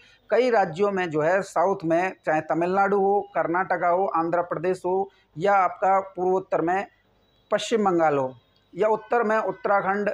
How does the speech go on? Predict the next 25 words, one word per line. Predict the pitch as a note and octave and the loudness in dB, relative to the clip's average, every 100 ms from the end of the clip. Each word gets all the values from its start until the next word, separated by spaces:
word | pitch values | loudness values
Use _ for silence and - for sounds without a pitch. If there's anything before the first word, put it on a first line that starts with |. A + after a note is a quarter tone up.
| - | -6
हिमाचल | D3 D#3 E3+ G3+ | -4 -2 0 0
प्रदेश | F#3+ D#3+ F#3+ F#3+ F#3+ | -2 -2 -2 -2 -2
या | F3+ | 0
हरियाणा | C#3 C#3 D#3+ E3+ E3 D#3 D#3 | 0 0 2 2 2 0 -6
स्टेट | - E3 E3 | -4 -2 0
हो | F3 | 0
या | F3+ | 0
पंजाब | F3 C#3 C3+ A#2+ | 0 0 0 0
हो, | A#2+ _ _ - | -4 _ _ -4
यहाँ | F3 G#3 | -2 0
पर | A#3 | -2
जो | G3+ | 2
है | G3 G#3 G#3 - - | 2 2 0 -8 -14
झमाझम | C3+ D#3+ G3 F#3+ G3 | -6 -2 0 0 2
बारिश | D#3+ E3+ F#3 | 2 2 2
जो | D3+ | 2
है | D3+ E3 | 2 2
देखने | D3+ D#3+ E3 | 0 -2 -2
को | E3 | -2
मिली | E3 E3+ | -2 0
है। | F#3 | 0
झमाझम | E3+ C#3+ C#3+ D#3+ D3 | 0 -2 -2 -2 -2
बारिश | D3 F#3 G3+ | 0 0 -2
होने | E3 E3+ | -4 -4
से | F3 | -4